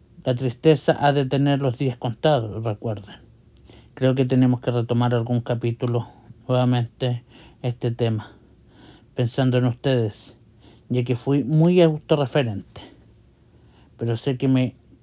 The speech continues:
llegarán muchos comentarios de este capítulo. Recuerda que soy Hugo Lara y estás escuchando mi podcast, Cómo ayudarte en depresión, yo primera persona. Nos reencontramos en el próximo capítulo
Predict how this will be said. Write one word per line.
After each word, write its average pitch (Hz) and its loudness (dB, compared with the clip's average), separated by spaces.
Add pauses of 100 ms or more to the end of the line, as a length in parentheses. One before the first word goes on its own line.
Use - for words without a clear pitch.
(160)
llegarán 123 0
muchos 131 0
comentarios 143 0
de 127 -2
este 131 -2
capítulo. 127 -4 (720)
Recuerda 131 -2
que 123 -8
soy 127 0
Hugo 110 0
Lara 143 2 (580)
y 131 -4
estás 123 0
escuchando 123 -2
mi 120 2
podcast, 139 -4
Cómo 147 0
ayudarte 139 0
en 131 2
depresión, 131 -4
yo 147 -2
primera 135 0
persona. 123 -8 (580)
Nos 123 2
reencontramos 123 0
en 131 0
el 120 -2
próximo 147 -2
capítulo 143 -4